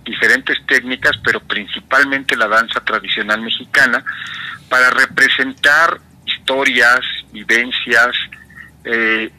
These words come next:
divertimentos inclusive de la comunidad L G B T más en diferentes regiones de nuestro país. Somos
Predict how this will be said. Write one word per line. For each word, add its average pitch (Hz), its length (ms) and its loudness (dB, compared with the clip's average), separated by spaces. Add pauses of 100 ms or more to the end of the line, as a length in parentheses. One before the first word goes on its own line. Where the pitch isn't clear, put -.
(120)
divertimentos 131 1000 0
inclusive 127 640 0
de 123 120 2
la 110 180 2
comunidad 113 640 0 (180)
L 117 220 -2
G 120 160 -2
B 110 140 2
T 117 160 -4
más 113 260 4 (160)
en 110 160 -6
diferentes 120 580 0
regiones 113 400 -2
de 110 80 -4
nuestro 107 320 -6
país. 156 300 0 (480)
Somos 127 260 0